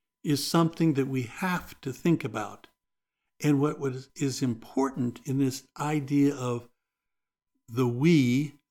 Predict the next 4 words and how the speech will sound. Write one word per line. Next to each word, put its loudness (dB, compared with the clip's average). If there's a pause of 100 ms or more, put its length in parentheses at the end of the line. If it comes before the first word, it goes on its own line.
(120)
the -2
us, 0 (560)
the -4 (100)
our, 2